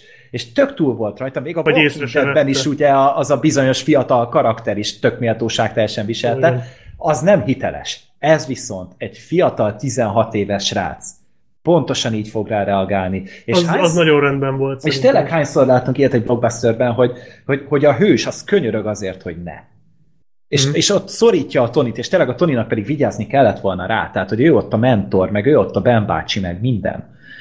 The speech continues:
Speaker 1: És elvileg az ő felelőssége lett volna az, hogy a, a Peter az, az, az egyszer majd az a hős legyen, aki ő maga is szeretne lenni. Tehát amit szeretne egyszer majd elérni. És ehhez képest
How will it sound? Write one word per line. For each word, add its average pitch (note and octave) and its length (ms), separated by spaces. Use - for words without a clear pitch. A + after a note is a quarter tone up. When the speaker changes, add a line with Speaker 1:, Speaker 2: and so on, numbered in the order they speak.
Speaker 1:
És - 180
elvileg C3 560
az C3+ 260
ő F3+ 140
felelőssége A#2 720
lett A2 200
volna A2 400
az, G#2 180
hogy G2+ 140
a, G#2 240
a G#2+ 60
Peter G#2+ 440
az, G2 400
az, G#2+ 340
az C3 300
egyszer E3 500
majd A2 200
az C3+ 160
a A#2 120
hős G#2+ 320
legyen, A#2 600
aki C#3+ 360
ő C#3+ 60
maga G#2+ 260
is G#2 80
szeretne F#2+ 480
lenni. F2+ 320
Tehát B2 200
amit C3 180
szeretne A#2+ 420
egyszer G2+ 340
majd F#2 180
elérni. F2 520
És - 160
ehhez G3 240
képest C3+ 420